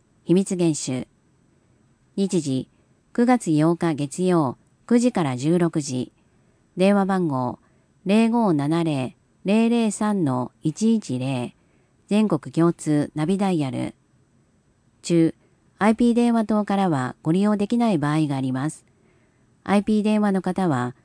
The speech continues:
大分地方法務局竹田支局、電話、零九七四六二の二三一五をご利用ください。中割。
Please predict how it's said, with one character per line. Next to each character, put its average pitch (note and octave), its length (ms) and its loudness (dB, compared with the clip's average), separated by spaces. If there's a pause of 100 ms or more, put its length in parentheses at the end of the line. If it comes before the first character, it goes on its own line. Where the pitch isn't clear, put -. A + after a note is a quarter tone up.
(120)
大 A3 220 4
分 A3 160 2
地 G#3+ 140 -2
方 G#3+ 180 2
法 G#3+ 140 0
務 G#3+ 160 0
局 C#3 500 -4
竹 G3+ 220 -4
田 G#3 120 0
支 - 120 -8
局、 C3 420 -4 (500)
電 D#3 220 4
話、 C3+ 200 -2 (420)
零 G#3+ 240 4
九 G#3+ 260 0
七 F3+ 240 0
四 F3 320 0 (240)
六 F3 240 2
二 A3 260 4
の C3 280 -2 (280)
二 A3+ 220 4
三 A#3 240 0
一 F3+ 240 -4
五 G3+ 360 2
を A#2+ 120 -6
ご C#3 120 -4
利 D3 100 4
用 D3+ 120 2
く C3+ 80 -8
だ C3+ 120 -6
さ C3 200 -6
い。 B2 160 -6 (800)
中 D3+ 180 0
割。 C3 360 -6